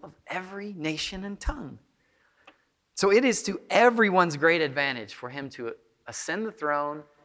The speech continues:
and to rule through his Spirit. And by his Spirit, he's a closer companion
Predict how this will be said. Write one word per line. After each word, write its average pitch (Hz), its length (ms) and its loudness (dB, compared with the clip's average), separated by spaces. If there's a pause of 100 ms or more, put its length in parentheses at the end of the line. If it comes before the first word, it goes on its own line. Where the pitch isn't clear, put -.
(260)
and 127 180 -6
to 123 140 -2
rule 156 480 2
through 139 340 -2
his 127 160 -8
Spirit. - 560 -6 (1800)
And 101 240 -14
by 175 240 2
his 165 220 -6
Spirit, 120 540 -6
he's 139 260 -10
a 156 100 -2
closer 190 640 2
companion 113 800 -10